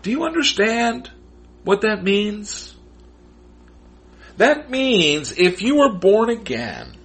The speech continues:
if you are a follower of Jesus, then God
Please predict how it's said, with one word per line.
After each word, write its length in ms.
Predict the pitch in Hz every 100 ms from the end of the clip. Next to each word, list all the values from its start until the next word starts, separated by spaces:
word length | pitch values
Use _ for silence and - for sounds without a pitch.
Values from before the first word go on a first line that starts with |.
| - - - - - - - - -
if 300 | 220 - 185
you 540 | 240 277 269 247 233 - -
are 480 | 190 208 202 196 -
a 40 | 139
follower 720 | - 247 277 302 254 170 131
of 120 | 117
Jesus, 400 | 104 135 160 196
then 160 | 208 196
God 400 | 214 240 247